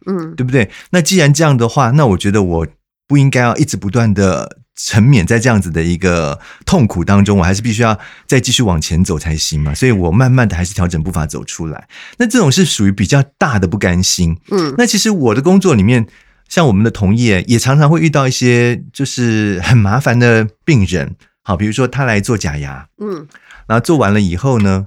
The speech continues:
Speaker 2: 他就开始跟你嫌东嫌西，
Speaker 1: 嗯。
Speaker 2: 啊，什么戴了不舒服什么的。那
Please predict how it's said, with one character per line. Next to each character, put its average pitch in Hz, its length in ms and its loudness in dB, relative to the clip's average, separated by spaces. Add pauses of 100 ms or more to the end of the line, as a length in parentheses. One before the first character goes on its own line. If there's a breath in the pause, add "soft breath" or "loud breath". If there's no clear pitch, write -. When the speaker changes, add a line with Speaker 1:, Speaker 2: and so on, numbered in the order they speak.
(120)
Speaker 2:
他 139 100 -4
就 139 60 0
开 135 160 -2
始 - 80 -12
跟 123 120 -4
你 107 60 -2
嫌 90 240 -4
东 98 160 -2
嫌 82 220 -6
西， 85 440 -8
Speaker 1:
嗯。 185 180 -8
Speaker 2:
啊， 92 100 -4
什 95 80 -4
么 95 80 -2
戴 123 160 0
了 110 80 0
不 117 100 -4
舒 117 240 -4
服 95 180 -8
什 85 140 -6
么 78 120 -6
的。 71 140 -10 (260 loud breath)
那 220 140 2